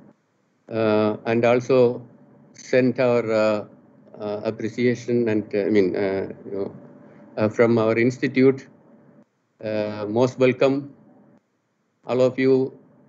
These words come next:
whenever there is a chance, whenever you come to, uh, the southernmost part of India, Kerala, maybe after this pandemic,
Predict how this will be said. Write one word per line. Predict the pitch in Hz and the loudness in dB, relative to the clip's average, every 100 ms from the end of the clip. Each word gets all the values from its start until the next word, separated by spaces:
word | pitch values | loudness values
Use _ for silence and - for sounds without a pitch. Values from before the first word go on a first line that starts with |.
| _ | _
whenever | 120 123 123 127 | -4 0 2 2
there | 123 123 | 2 0
is | 127 120 | 0 -2
a | 127 120 117 - _ _ - | 0 0 -2 -12 _ _ -10
chance, | 127 123 127 123 | -6 -4 -4 -6
whenever | 120 123 127 127 | -6 -4 -2 -2
you | 123 123 | -2 -2
come | 127 123 123 | -2 -4 2
to, | 127 127 117 - - _ _ _ _ _ - - | 4 4 2 -6 -20 _ _ _ _ _ -20 -10
uh, | 113 110 110 113 - | -6 -4 -6 -10 -4
the | 120 117 117 - | 0 0 0 -4
southernmost | - 117 123 131 123 127 - - - | -4 4 4 4 2 0 -4 -20 -6
part | 117 120 127 | -4 -2 0
of | 123 | 0
India, | 120 120 120 123 | -2 0 2 2
Kerala, | 123 117 123 120 117 120 _ _ _ _ _ _ _ _ | -2 -2 2 2 0 -6 _ _ _ _ _ _ _ _
maybe | 113 117 120 | -6 0 0
after | 117 120 123 | 0 -2 -2
this | 120 117 | -2 -4
pandemic, | - 113 117 127 110 - - | -4 -2 0 2 0 -4 -20